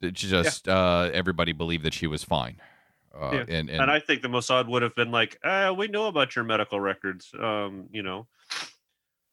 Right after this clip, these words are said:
Speaker 2: because
Speaker 1: Right.
Speaker 2: that type of stuff actually, like,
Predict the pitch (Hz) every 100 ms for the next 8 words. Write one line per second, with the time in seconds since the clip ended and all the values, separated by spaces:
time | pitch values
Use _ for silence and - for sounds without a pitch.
0 | - 131 160 139 127 - 131 135 - _
1 | - 131 135 120 147 139 131 135 - 123
2 | 120